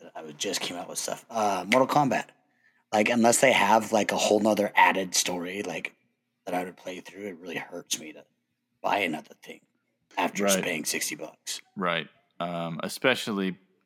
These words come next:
Speaker 2: games that just come out with content to come out with content every so often. I don't mind it quite as much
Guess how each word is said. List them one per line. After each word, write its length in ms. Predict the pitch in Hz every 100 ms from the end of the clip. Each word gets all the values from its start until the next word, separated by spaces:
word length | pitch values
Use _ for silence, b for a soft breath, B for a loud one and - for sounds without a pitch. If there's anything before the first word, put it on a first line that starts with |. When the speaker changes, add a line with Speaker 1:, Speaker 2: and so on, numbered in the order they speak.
| _
Speaker 2:
games 460 | - 101 90 87 95
that 120 | 98
just 240 | 90 92 - _ _ _
come 160 | - 110
out 160 | 98 87
with 120 | -
content 480 | 104 92 95 98 107 _ _ _ _ _ - 95
to 80 | -
come 200 | - 92
out 100 | 87
with 120 | 85
content 460 | - 90 92 104 90
every 180 | 92 95
so 120 | 101
often. 240 | 95 101
I 100 | -
don't 200 | 117 123
mind 280 | 98 98 104
it 120 | 98
quite 420 | - - 101 95 110
as 140 | 120
much 400 | 120 127 - -